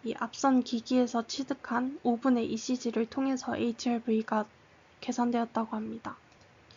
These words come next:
이때 시간 영역의 지표는 이렇게 여섯 가지의 지표가 활용되었으며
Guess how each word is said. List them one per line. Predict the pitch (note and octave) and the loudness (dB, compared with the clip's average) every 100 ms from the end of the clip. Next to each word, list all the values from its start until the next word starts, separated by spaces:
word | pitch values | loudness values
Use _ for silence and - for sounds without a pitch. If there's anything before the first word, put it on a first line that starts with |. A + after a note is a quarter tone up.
| - - - - - _ | -20 -20 -20 -20 -20 _
이때 | - - - B3+ | -10 -8 0 0
시간 | A#3+ D#4 E4 D#4+ | 0 2 4 6
영역의 | C4+ B3 A#3 | 6 6 4
지표는 | - - B3 A#3 A#3+ C4+ C4+ | 0 -4 0 0 2 0 -2
이렇게 | - A3+ - A#3 | -6 -8 -2 -2
여섯 | A#3 C4 | 0 0
가지의 | B3+ B3+ A#3+ | 0 0 0
지표가 | A3 - A#3+ A3+ A3+ | -2 -2 -2 0 2
활용되었으며 | B3+ C4 B3+ A3+ A3 A#3+ A#3 A#3 | 4 4 2 -2 -6 -6 -2 -4